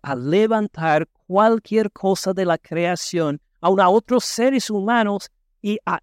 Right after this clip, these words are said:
elevarlos como el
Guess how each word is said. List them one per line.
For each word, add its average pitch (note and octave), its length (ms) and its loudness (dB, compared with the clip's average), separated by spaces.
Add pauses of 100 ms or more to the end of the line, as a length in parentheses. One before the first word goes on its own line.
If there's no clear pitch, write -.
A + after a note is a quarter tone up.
(120)
elevarlos A3+ 1300 0 (800)
como E3 260 -2
el C#3+ 160 -6